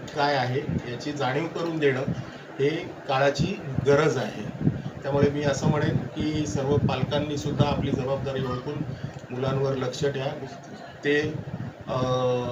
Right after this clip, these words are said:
कोणत्याही वाईट मार्गाला जाणार नाहीत याची दक्षता घेणं तुमच्यासोबत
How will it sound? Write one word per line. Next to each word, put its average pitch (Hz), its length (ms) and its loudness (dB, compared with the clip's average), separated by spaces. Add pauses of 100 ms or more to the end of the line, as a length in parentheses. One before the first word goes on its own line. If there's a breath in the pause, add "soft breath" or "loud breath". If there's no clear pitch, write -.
(320)
कोणत्याही 139 380 2
वाईट 139 280 2
मार्गाला 143 420 2
जाणार 139 340 2
नाहीत 131 380 -2 (800)
याची 139 440 0
दक्षता 139 460 0
घेणं 127 240 -2 (520)
तुमच्यासोबत 135 540 -2